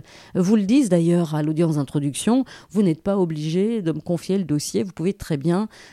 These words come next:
passer par, euh, euh, ces, euh, modes, euh, ces modes amiables pour trouver, euh, une solution. Alors, je vais vous faire un bref résumé. En général, en matière familiale, lorsqu'on saisit le juge, on lui, on lui confie une série de, de points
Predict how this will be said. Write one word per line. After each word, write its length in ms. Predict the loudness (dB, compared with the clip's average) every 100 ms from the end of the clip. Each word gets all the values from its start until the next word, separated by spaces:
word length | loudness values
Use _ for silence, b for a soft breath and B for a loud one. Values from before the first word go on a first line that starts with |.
| B
passer 440 | -2 0 0 -2 0
par, 400 | 0 -2 0 2
euh, 260 | 4 2 -2 B B B 0
euh, 380 | 2 4 0 -2 -6 -10 -10 -8
ces, 540 | -4 2 4 6 4
euh, 160 | 4 4
modes, 400 | 4 6 6 2
euh, 300 | 0 0 -2
ces 180 | 0 4
modes 300 | 6 6 4
amiables 480 | 4 4 2 2 -2
pour 200 | -4 -4
trouver, 420 | -2 2 2 2 _ _ -12
euh, 140 | -6 0
une 180 | 2 2
solution. 480 | 4 2 0 -6 -10 -20 B B B B
Alors, 300 | 4 4 2 _ _ -4
je 100 | 0
vais 60 |
vous 80 | 2
faire 220 | 2 0
un 60 | 0
bref 240 | 2 0
résumé. 400 | 0 -2 0 0
En 100 | 0
général, 500 | 0 0 0 0 -2
en 60 | 0
matière 320 | 0 -2 -4
familiale, 540 | -4 -2 -2 -2 -2 -6 B B B
lorsqu'on 400 | 0 0 -2 -2
saisit 400 | 2 0 2 2
le 140 | 4
juge, 360 | 4 4 4 2 B B 0
on 100 | 4
lui, 280 | 4 2 0 2
on 80 |
lui 160 | 2 2
confie 580 | -2 0 0 0 -2 -2
une 80 | -4
série 360 | 0 2 2
de, 180 | 2 -2
de 220 | -2 0 0
points 460 | 0 -4 -2 -4